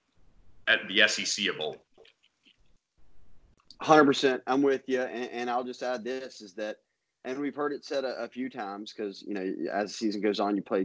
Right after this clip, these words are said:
Speaker 2: tougher and tougher teams, um, or teams kind of – certainly will, will get their, their footing and, and look more and more, uh, promising. Auburn certainly showed that, um, but Orgeron said, "This is the best O-line we're gonna play, and it's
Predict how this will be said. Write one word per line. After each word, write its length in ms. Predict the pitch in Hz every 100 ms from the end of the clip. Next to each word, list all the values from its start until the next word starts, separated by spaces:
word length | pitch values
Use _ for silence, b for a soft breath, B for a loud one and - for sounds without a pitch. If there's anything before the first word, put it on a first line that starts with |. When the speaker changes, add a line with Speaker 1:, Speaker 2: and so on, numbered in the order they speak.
| -
Speaker 2:
tougher 280 | - 95 95
and 80 |
tougher 240 | 107 95 98
teams, 500 | - 135 123 117 - -
um, 300 | 92 95 95
or 80 | 95
teams 300 | - 98 -
kind 160 | 95
of – 100 | 90 _ _ _ -
certainly 340 | - 117 110
will, 260 | 104 98 92
will 160 | 101
get 220 | 95 104 107
their, 240 | 101 98
their 160 | 101 98
footing 480 | - 127 110 107 98
and, 240 | 95 -
and 240 | 95 95
look 140 | 101 -
more 380 | - 101 104 101
and 80 | 98
more, 300 | 101 98 95 _ _ _
uh, 300 | - 98 95
promising. 640 | 92 - 117 113 104 107 104
Auburn 380 | 98 104 104 98
certainly 300 | 107 78 98
showed 260 | - 98 90
that, 260 | 90 95 _
um, 380 | 90 92 90 87 -
but 280 | 131 117 - _ -
Orgeron 440 | 113 110 110 107 -
said, 320 | 120 117 98 _ _ -
"This 160 | 95 -
is 100 | 92
the 80 | 92
best 280 | 87 - -
O-line 420 | 120 143 151 156
we're 100 | 147
gonna 160 | 151 143
play, 380 | 151 139 139
and 100 | 104
it's 100 | 85